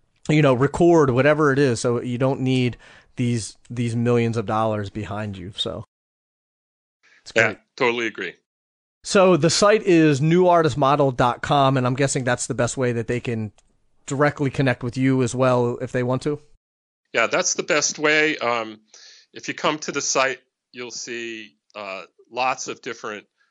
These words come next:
Speaker 2: points of interest. If you opt into our email list, uh, we will be sending you relevant ebooks and videos and free lessons. So you have a chance to check it all out before you spend any money at all. And,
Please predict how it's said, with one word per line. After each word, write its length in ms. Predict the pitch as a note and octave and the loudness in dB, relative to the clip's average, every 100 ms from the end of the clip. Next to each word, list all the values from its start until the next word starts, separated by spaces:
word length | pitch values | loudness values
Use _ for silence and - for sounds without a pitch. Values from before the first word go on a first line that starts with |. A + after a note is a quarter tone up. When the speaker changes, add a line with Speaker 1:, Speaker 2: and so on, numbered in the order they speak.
| _ | _
Speaker 2:
points 340 | - C3 A#2 - | -10 -8 -8 -10
of 140 | - | -12
interest. 580 | G#2+ G#2 A#2 G#2+ G#2+ - | -14 -12 -12 -12 -12 -18
If 160 | G2 G#2 | -18 -16
you 140 | G2+ | -8
opt 300 | A2 A#2 - | -4 -4 -6
into 220 | A#2 A2 | -14 -10
our 140 | G#2+ G2 | -10 -10
email 400 | G2+ A2+ A2 G#2+ | -12 -10 -10 -10
list, 460 | G#2 G2+ - - - _ _ _ _ _ F#2 | -12 -12 -12 -14 -20 _ _ _ _ _ -20
uh, 240 | F2+ F2+ F#2+ | -18 -18 -18
we 200 | G2+ G2+ | -14 -12
will 420 | G2+ G2+ G2 F#2+ _ _ _ _ | -8 -6 -6 -8 _ _ _ _
be 100 | G#2+ | -8
sending 460 | G#2+ - A#2 A#2 A#2+ | -6 -4 -4 -8 -14
you 180 | A2 G#2+ | -16 -14
relevant 640 | G2+ G2+ G#2 A2+ G2+ - - - | -8 -6 -6 -10 -14 -16 -20 -16
ebooks 720 | A#2 A2 A2 G#2+ G#2 - - | -14 -10 -8 -8 -10 -12 -10
and 340 | F2+ F2+ F2 | -12 -14 -14
videos 760 | - A#2 A2 G#2+ G2+ G2 G2 - | -6 -4 -2 -2 -4 -8 -10 -10
and 260 | E2 F#2+ _ _ _ _ | -10 -18 _ _ _ _
free 280 | - B2+ A#2+ | -8 -4 -4
lessons. 680 | G#2+ G#2+ - G#2 G2+ - - - - | -4 -4 -6 -10 -12 -12 -14 -20 -12
So 120 | C#3 | -8
you 80 | C3 | -4
have 180 | F#3 | -4
a 40 | E3 | -4
chance 320 | - D3 - | -10 -10 -10
to 80 | A2+ | -12
check 240 | - B2+ | -8 -8
it 80 | A#2 | -6
all 220 | A2+ G#2 | -6 -6
out 180 | F#2+ G#2 | -8 -12
before 240 | F2+ - | -18 -20
you 60 | G2 | -20
spend 280 | - G#2 G2 | -16 -16 -14
any 180 | A2 A#2 | -14 -14
money 280 | G#2 G2 | -14 -12
at 80 | F#2+ | -12
all. 360 | F2+ F2+ F2 F2+ | -10 -8 -8 -10
And, 240 | F2+ E2+ | -16 -20